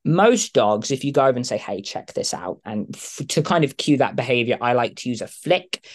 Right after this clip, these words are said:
And by flick, I mean that you kind of act-, actively flick the thing you want them to search. So you make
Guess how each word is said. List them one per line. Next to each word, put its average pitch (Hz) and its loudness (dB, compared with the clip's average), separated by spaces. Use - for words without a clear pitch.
And 117 -2
by 107 0
flick, - -6
I 117 0
mean 113 -4
that - -6
you 110 -8
kind 110 -4
of 101 -4
act-, - -14
actively 127 -2
flick - -6
the 131 4
thing 127 0
you 123 2
want 120 -4
them 120 0
to 139 -8
search. 139 -2
So 113 -6
you 151 -4
make 98 -8